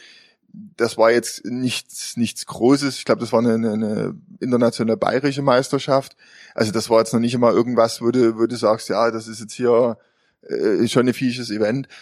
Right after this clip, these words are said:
Und ich hab dort wirklich, weil ich eben, äh, in meinem Freundeskreis alles so ein bisschen, äh, extrem erfolgreiche Sportler habe,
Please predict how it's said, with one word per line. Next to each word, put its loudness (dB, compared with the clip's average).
Und 2
ich -4
hab 0
dort -2
wirklich, 0
weil 0
ich -4
eben, -2
äh, 2
in -8
meinem 2
Freundeskreis 2
alles 0
so -2
ein -2
bisschen, -6
äh, -8
extrem -4
erfolgreiche 0
Sportler 0
habe, 2